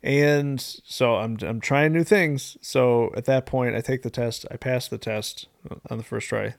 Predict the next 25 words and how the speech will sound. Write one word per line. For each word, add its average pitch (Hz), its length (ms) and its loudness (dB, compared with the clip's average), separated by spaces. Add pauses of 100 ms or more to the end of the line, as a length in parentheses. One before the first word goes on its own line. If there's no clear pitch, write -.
thankfully, 110 460 -6
'cause - 220 -20
I 127 60 -8
didn't 107 160 -6
have 107 100 -8
to - 60 -20
pay 120 180 -4
for - 200 -10
it - 60 -10
again. 127 280 -8 (680)
And 131 120 -2
they're 131 80 0
like, 120 200 0
"Okay, 180 320 6
great. 190 300 4
You 156 100 -4
can 131 120 -10
start, - 400 2 (220)
um, 117 540 -6 (440)
you - 80 -14
can 123 120 -6
be 123 80 2
a 123 60 2
realtor 180 320 10
now, 170 400 6